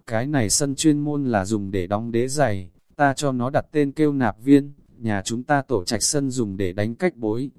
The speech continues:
thiết đế cùng áp đế giày, tộc trưởng ông." Nội nói, "Chờ đến nhà ta tổ trạch hậu viện đất trống cái lên, liền đi nơi đó đánh cách bối,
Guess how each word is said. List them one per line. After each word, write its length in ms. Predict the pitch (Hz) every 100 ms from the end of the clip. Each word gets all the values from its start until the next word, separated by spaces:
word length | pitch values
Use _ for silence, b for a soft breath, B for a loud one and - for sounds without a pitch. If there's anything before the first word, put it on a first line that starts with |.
| _ -
thiết 220 | 208 180
đế 180 | 123 120
cùng 260 | - 113 113
áp 240 | 170 -
đế 180 | 117 127
giày, 440 | 135 135 101 90 - _ _
tộc 160 | 117 -
trưởng 280 | - 120 87
ông." 300 | 131 143 131 _ _ - _ _ _ _ _ _
Nội 240 | 120 107
nói, 400 | 104 104 104 135 - _ _
"Chờ 240 | - 107
đến 240 | 101 113 151
nhà 200 | 131 98
ta 220 | 143 135
tổ 200 | 123 92
trạch 200 | 117 101
hậu 220 | 120 110
viện 260 | 107 107 123
đất 160 | 165
trống 220 | - 113
cái 220 | - 113 127
lên, 340 | 147 135 139 - _
liền 300 | 107 107 98
đi 160 | 110 139
nơi 220 | 143 147
đó 180 | 120 113
đánh 220 | 113 120
cách 220 | - 180
bối, 340 | 117 107 123